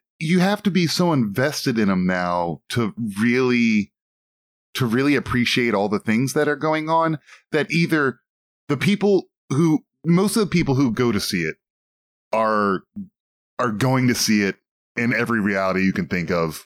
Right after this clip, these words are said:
whether you show a trailer or not. If you're trying to pull in people who weren't going to see this movie to make sure they go see it,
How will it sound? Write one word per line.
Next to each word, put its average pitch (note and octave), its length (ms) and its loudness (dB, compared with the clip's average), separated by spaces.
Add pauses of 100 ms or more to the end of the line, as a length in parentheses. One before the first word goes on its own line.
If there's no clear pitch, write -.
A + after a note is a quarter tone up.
whether G2+ 420 -2
you G2 140 2
show F#2 240 0
a F2 60 -2
trailer D#2+ 340 -2
or D#2 80 -2
not. C#2+ 360 -8 (580)
If A2+ 120 -4
you're F3+ 140 0
trying F#3+ 220 0
to D#3+ 60 -2
pull D#3+ 220 0
in C#3+ 120 0
people B2+ 500 0 (200)
who C3+ 200 2
weren't A#2 240 0
going C#3 220 0
to C3+ 60 0
see D3 200 0
this C#3 220 0
movie C#3+ 260 0
to A#2 80 2
make A2+ 160 2
sure A#2+ 160 -2
they G#2 120 0
go G2+ 180 0
see A#2+ 280 0
it, C#3 120 -2